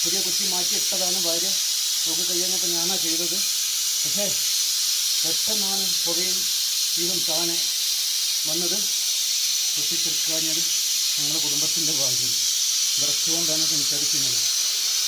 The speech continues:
കയ്യും കാലൊക്കെ വിറക്കുന്നു. അന്ന് ഭയങ്കരമായിട്ടുണ്ട് ഗ്യാസിൻ്റെ മണം. അയ്യോ, ഇന്ന് വീട്ടിലുണ്ടായ അത്യാവശ്യ സംഭവമാണ്. ഗ്യാസും കുറ്റി ആരും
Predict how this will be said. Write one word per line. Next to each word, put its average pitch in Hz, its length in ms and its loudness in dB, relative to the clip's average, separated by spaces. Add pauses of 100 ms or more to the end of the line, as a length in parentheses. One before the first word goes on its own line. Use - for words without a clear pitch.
കയ്യും - 300 0
കാലൊക്കെ - 320 0
വിറക്കുന്നു. - 380 2 (1120)
അന്ന് 160 180 0 (680)
ഭയങ്കരമായിട്ടുണ്ട് 196 720 6
ഗ്യാസിൻ്റെ 175 320 4
മണം. 160 160 4 (1200)
അയ്യോ, 165 200 4 (3250)
ഇന്ന് 165 200 4 (400)
വീട്ടിലുണ്ടായ 160 580 4 (120)
അത്യാവശ്യ 151 560 4 (180)
സംഭവമാണ്. 139 560 4 (1900)
ഗ്യാസും 170 320 4
കുറ്റി 170 220 4
ആരും 151 160 4